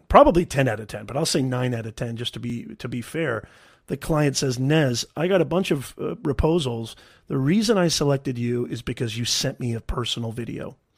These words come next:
Video, guys, and I love what Chris and Jim said, you don't have to go live. Video, video, video, and you don't need anything fancy. What you have in your back pocket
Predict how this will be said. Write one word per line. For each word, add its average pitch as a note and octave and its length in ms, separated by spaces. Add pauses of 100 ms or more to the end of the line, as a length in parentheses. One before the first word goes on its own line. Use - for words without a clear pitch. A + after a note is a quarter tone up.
(880)
Video, D#3 440
guys, A#2 360
and C3 100
I C#3+ 40
love F3 240
what G3+ 140
Chris - 280
and D#3 100
Jim D#3 160
said, F3 180
you C#3 100
don't E3+ 200
have C#3+ 280
to C#3+ 100
go C3+ 140
live. B2+ 540 (560)
Video, G3+ 680
video, D3 480
video, B2+ 640
and D3 140
you D#3+ 120
don't F#3 320
need F#3 260
anything D3+ 400
fancy. F#3 720 (500)
What D#3 220
you F#3 140
have F3 200
in D#3+ 80
your C3 120
back D#3+ 300
pocket E3+ 480